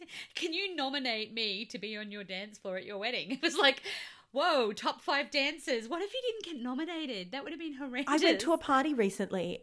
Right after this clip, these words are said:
Speaker 2: and I went to a party all day. I was like, "I am going to a party tonight." And again, covid restrictions where I am had eased. It was all legal. And we had, like, thirty people at the
Speaker 1: Mm.
Speaker 2: party, and we danced on the dance floor.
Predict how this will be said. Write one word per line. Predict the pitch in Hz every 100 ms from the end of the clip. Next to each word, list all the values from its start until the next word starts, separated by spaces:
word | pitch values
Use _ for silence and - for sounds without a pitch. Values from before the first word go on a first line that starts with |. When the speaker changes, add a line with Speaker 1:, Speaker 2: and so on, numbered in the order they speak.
| -
Speaker 2:
and | 226 220 - -
I | 269 330
went | 294 277 - - -
to | 196 160
a |
party | 147 - - 180 311 494 190 180 - - - - _ -
all | 349 403
day. | 415 320 453 240
I |
was | 202 208
like, | 196 -
"I | 220 254
am | 294 294
going | 254 220 220 233
to | 277
a |
party | 247 - 190 196 254
tonight." | - 220 156 233
And | 208
again, | 202 202 190
covid | - 196 220 190
restrictions | 196 - 180 - 180 185
where |
I | 175
am | 165 165
had | 196 196 -
eased. | 160 175 190 - - - -
It |
was | 185 185
all | 202
legal. | 196 180 175 160 160 165 - - - -
And | 214 214
we | 214
had, | 190 220
like, | 220 -
thirty | 202 208 190
people | 208 208
at | 202
the | 180
Speaker 1:
Mm. |
Speaker 2:
party, | - 202 208 208
and | 180
we | 196
danced | 196 202 - 214
on | 208
the |
dance | 214 214 214 -
floor. | 196 180 170